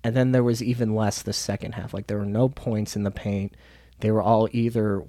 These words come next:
wild threes that somehow we made, or it was just barely inside the three-point line. Like, it was, it,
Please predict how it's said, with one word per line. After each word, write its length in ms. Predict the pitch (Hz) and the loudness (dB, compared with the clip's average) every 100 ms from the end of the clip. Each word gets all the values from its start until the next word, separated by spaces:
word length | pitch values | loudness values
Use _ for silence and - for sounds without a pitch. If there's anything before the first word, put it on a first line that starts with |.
| - | -4
wild 360 | 104 110 113 | 0 0 0
threes 480 | - 120 110 107 104 | -6 -4 -2 -2 -2
that 240 | 101 101 | -4 -4
somehow 480 | - - 113 104 113 | -6 -4 -2 -2 -2
we 140 | 110 113 | -2 -2
made, 420 | 104 101 101 - - - - - _ - | -2 -2 -6 -8 -18 -20 -20 -20 _ -6
or 460 | 104 104 104 104 - | 0 2 2 0 0
it 160 | 110 | -2
was 320 | - 113 101 - | 0 0 0 -2
just 460 | - 101 98 - - - | -2 0 -2 -6 -12 -6
barely 360 | - 110 113 107 107 | 0 2 4 2 0
inside 420 | 107 - 104 104 | -4 -2 -4 -4
the 60 | |
three-point 640 | 101 - 101 - - - - | -10 -6 -6 -6 -12 -12 -12
line. 140 | - | -10
Like, 200 | - 110 | -8 -6
it 60 | 110 | -4
was, 320 | 107 107 - - | -4 -4 -8 -8
it, 240 | 113 107 | -6 -6